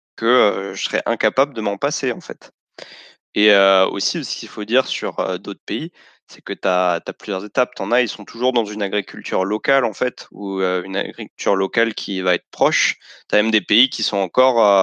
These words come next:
heu, dans des, heu, questions, en fait, d'agriculture nourricière, en fait. T'as encore des paysans qui cultivent et qui se nourrissent avec ça. Et nous, en fait, on est passé en,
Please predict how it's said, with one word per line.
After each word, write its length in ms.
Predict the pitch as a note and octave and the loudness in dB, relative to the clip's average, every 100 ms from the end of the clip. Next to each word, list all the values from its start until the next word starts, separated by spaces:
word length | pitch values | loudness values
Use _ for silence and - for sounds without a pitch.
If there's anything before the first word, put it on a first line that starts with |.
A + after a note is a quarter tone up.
| F#2 F#2+ | 4 2
heu, 60 | - - _ _ _ | -2 -16 _ _ _
dans 200 | G#2 G2+ | -8 -6
des, 220 | G2+ G2 G2+ | -4 -2 0
heu, 480 | F2+ F2 F2+ F2+ F2 | 0 -2 -4 -6 -6
questions, 340 | A2 - B2+ | -8 -4 -2
en 40 | A#2 | 0
fait, 220 | A#2 A2 | 0 2
d'agriculture 640 | G2+ F#2+ G2 - G2 G#2 | 4 4 2 -6 -4 -2
nourricière, 520 | F#2+ G#2 G2+ - D#3+ C3 | 0 0 0 2 2 2
en 80 | |
fait. 280 | - D3 - _ | 0 -4 -6 _
T'as 160 | - - | -14 -10
encore 320 | F#2+ - A#2+ | -4 0 0
des 100 | A2 | 0
paysans 360 | F#2 G2+ F#2 B2 | -2 -2 0 -2
qui 160 | - - | -4 -14
cultivent 440 | A2 F2+ C#3 B2 | -12 -4 -2 0
et 80 | G#2+ | 0
qui 120 | - | -2
se 140 | - G#2+ | -10 -6
nourrissent 420 | G#2+ A2+ B2+ - | -2 0 -2 -2
avec 160 | E2+ | -6
ça. 180 | - C3+ - _ _ - _ - - _ _ _ _ | -2 -2 -4 _ _ -20 _ -20 -20 _ _ _ _
Et 160 | - G2 | -12 -4
nous, 300 | A2 D#3 C3+ | 2 4 4
en 60 | G#2 | 4
fait, 240 | C#3 - | 0 -2
on 320 | G#2 G2+ G2+ | -8 -6 -6
est 60 | G2 | -4
passé 320 | - F#2 | -2 -2
en, 60 | - | 0